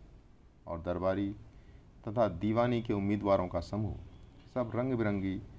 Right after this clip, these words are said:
सज धज बनाए दरबार में आ विराजे। उम्मीदवारों के कलेजे धड़क रहे थे। जब सरदार सुजान सिंह ने खड़े होकर कहा, "मेरे दीवानी के उम्मीदवार महाशयो,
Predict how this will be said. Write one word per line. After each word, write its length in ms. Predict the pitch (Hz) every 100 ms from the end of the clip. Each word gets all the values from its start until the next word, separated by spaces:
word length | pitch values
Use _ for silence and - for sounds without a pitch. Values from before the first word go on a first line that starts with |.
| - - -
सज 120 | 147 143
धज 240 | 123 113
बनाए 400 | 101 95 92 90 90 - - - - -
दरबार 360 | 95 92 87 87
में 240 | 87 143 - - - -
आ 80 | 107
विराजे। 460 | 82 73 - - - - - - - - - - - - - - - - 82
उम्मीदवारों 640 | 82 101 92 98 98 107
के 80 | 104
कलेजे 500 | 92 92 92 131 - - - -
धड़क 320 | 127 120 92
रहे 240 | 80 71
थे। 200 | 73 78 - - - - - - - - - - - -
जब 180 | 117 143
सरदार 360 | 143 123 127 123
सुजान 340 | 117 113 117
सिंह 140 | 117
ने 100 | 110
खड़े 240 | 110 123 117
होकर 220 | 101 92
कहा, 460 | - 92 92 90 98 - - - - - 95
"मेरे 300 | 107 117 120
दीवानी 480 | 110 107 110 110
के 160 | 104 101
उम्मीदवार 540 | 98 95 95 95 92
महाशयो, 540 | 92 92 85 - 82